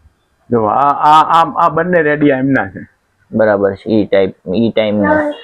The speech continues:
Speaker 2: જો, આ બાપુના
Speaker 1: હા.
Speaker 2: ઈ ટાઈમના
Speaker 1: Made in
Speaker 2: છે.
Speaker 1: જાપાનના છે.
Speaker 2: Made in જાપાનના રેડિયો છે.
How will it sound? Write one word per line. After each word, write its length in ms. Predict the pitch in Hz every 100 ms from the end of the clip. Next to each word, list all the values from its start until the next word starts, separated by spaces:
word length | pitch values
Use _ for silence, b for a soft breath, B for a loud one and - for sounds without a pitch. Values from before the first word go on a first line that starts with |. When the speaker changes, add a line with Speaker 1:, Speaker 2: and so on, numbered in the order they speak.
| - - -
Speaker 2:
જો, 100 | 95
આ 160 | 90
બાપુના 520 | 98 107 113 107 107 104
Speaker 1:
હા. 100 | -
Speaker 2:
ઈ 160 | 110 127
ટાઈમના 380 | 113 107 113 120
Speaker 1:
Made 160 | 156
in 100 | 170
Speaker 2:
છે. 40 | -
Speaker 1:
જાપાનના 540 | 143 147 160 135 110
છે. 180 | 107 110
Speaker 2:
Made 280 | 107 113 110
in 80 |
જાપાનના 500 | 101 104 - 104 98
રેડિયો 460 | 92 104 107 104 95
છે. 240 | - 92